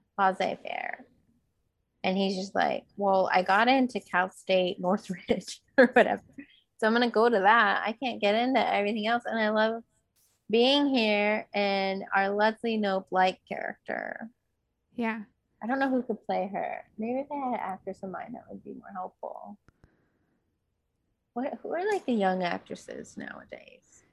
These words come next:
Speaker 2: Zendaya and
Speaker 1: Oh, yes. Let's get Zendaya in here. And this is also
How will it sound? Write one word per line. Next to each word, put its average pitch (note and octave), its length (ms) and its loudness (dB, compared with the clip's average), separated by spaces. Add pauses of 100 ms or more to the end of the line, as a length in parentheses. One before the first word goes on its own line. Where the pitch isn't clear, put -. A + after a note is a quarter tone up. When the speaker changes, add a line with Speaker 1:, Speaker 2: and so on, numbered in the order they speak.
(400)
Speaker 2:
Zendaya G#3+ 1040 -4 (220)
and G3+ 420 -4
Speaker 1:
Oh, G3+ 500 8
yes. - 260 -8
Let's G#3+ 140 -2
get C4+ 200 0
Zendaya A3 460 4
in G3 60 -2
here. F3 460 -4
And A3 140 4
this C#4+ 140 4
is D4 120 0
also C#4+ 240 6